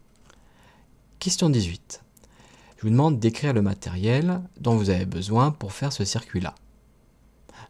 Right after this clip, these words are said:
N'oubliez pas de me préciser à chaque fois le nombre de fils de connexion, le nombre de pinces crocodiles et le nom de tous les appareils qui sont présents.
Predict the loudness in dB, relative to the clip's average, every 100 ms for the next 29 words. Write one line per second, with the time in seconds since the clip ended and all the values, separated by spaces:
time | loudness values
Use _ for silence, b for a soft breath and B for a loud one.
0 | -2 0 4 2 2 -2 0 -4 -6 -8
1 | -8 -6 -4 -6 -8 -4 -2 2 2 2
2 | 0 -2 -6 -10 B B B B -14 0
3 | 0 0 -2 -6 -6 -6 -8 -8 -2 0
4 | 2 2 0 -2 2 2 2 2 0 -2
5 | -8 B B B B -4 -2 0 -4 -4
6 | -10 -10 -6 -2 0 0 -2 -4 -2 0
7 | 0 -2 -2 -2 -2 -4 -6 -6 -4 -2
8 | -2 -2 -4 -6 -8 -6 -8 -8 -10 -6
9 | -6 -6 -10 -10 -14